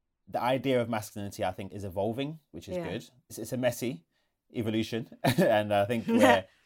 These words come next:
Speaker 1: we're all trying to figure it out. But I would like to think we're getting to the point where, yeah, men can be strong. And there's obviously times when our, in all of our lives when we need to be strong. There's nothing wrong with that.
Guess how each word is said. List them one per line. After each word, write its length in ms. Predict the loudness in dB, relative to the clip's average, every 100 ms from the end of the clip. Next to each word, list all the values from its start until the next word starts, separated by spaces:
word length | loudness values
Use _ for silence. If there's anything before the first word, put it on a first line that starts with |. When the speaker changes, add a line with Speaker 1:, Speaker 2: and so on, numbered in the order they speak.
| _
Speaker 1:
we're 80 | -2
all 120 | -2
trying 200 | -2 -4
to 60 | -4
figure 280 | -4 -2 -2
it 80 | 0
out. 240 | -2 -2 _ _ _ _ _ _ _
But 240 | 2 2 2 _ _
I 80 | 2
would 160 | 2 4
like 220 | 4 2
to 80 | -4
think 320 | -6 -6 -6 -14 -8
we're 100 | -2
getting 220 | 0 -2
to 80 | -4
the 60 |
point 300 | -8 -4 -4
where, 380 | 0 2 2 0 -8 _ _
yeah, 180 | 2 2 4
men 380 | 2 2 -2 -8 _
can 180 | -8 -6
be 100 | -6
strong. 340 | -6 -6 -6 -6
And 100 | -6
there's 300 | -6 -10 -16
obviously 240 | -14 -12 -10
times 340 | -6 -6 -6
when 80 | -8
our, 140 | -8 -4
in 80 | 2
all 140 | 4
of 80 | 6
our 100 | 4
lives 240 | 0 -4
when 80 | -8
we 60 | -12
need 120 | -12
to 80 | -12
be 100 | -12
strong. 220 | -6 -4
There's 140 | -4
nothing 180 | -8 -6
wrong 160 | -4 -4
with 140 | -4
that. 200 | -6 -6